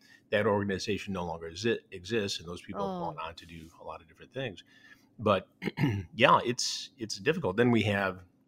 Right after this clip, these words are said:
Speaker 1: in some cases, you know, the on-site decoy who answers the door and brings the people in. And typically that's, you know, an eighteen, nineteen-year-old boy or girl who's,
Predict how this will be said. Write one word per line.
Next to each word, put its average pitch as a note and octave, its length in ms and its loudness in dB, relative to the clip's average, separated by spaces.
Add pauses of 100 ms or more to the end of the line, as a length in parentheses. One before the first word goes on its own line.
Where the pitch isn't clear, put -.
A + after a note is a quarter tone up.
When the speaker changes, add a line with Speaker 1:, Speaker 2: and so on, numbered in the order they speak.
(140)
Speaker 1:
in G#2+ 120 -6
some G2+ 200 -6
cases, F#2+ 440 -12
you F#2+ 80 -14
know, F2 60 -10
the F#2 120 -12
on-site F2 480 -6
decoy - 420 -18
who E2 320 -20
answers - 280 -16
the D#2+ 40 -20
door E2 260 -16
and E2 100 -20
brings E2+ 180 -20
the - 60 -20
people E2 300 -20
in. E2+ 100 -18
And E2 120 -20
typically F2+ 460 -14
that's, D#2+ 320 -18 (960)
you D4 100 -4
know, F#2+ 200 0
an G2 80 -2
eighteen, G2 340 -4
nineteen-year-old F2+ 640 -6
boy F2+ 200 -8
or F2+ 100 -10
girl F#2+ 340 -8
who's, F#2 320 -6